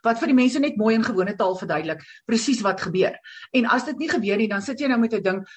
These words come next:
Baie mense dink ek sou graag 'n stelsel wou hê waar hulle nie nodig het om in lang rye te staan en goed nie.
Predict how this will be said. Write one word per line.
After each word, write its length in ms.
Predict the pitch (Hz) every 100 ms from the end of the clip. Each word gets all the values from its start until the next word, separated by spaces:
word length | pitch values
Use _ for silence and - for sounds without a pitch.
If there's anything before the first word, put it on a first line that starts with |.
| _
Baie 260 | - 302 381
mense 280 | 262 240 233
dink 200 | 202 226
ek 100 | 226
sou 160 | 208
graag 460 | 220 330 349 311 - _ _ _ -
'n 40 |
stelsel 420 | 226 269 254 240 262
wou 160 | 190
hê 180 | 170 196
waar 180 | 175 170
hulle 100 | 175
nie 140 | 240 294
nodig 260 | 220 294
het 140 | 262 233
om 100 | 208
in 120 | 196
lang 240 | 185 180
rye 240 | 190 180 202
te 100 | 202
staan 300 | - 196 185
en 80 | 180
goed 180 | 202
nie. 100 | 208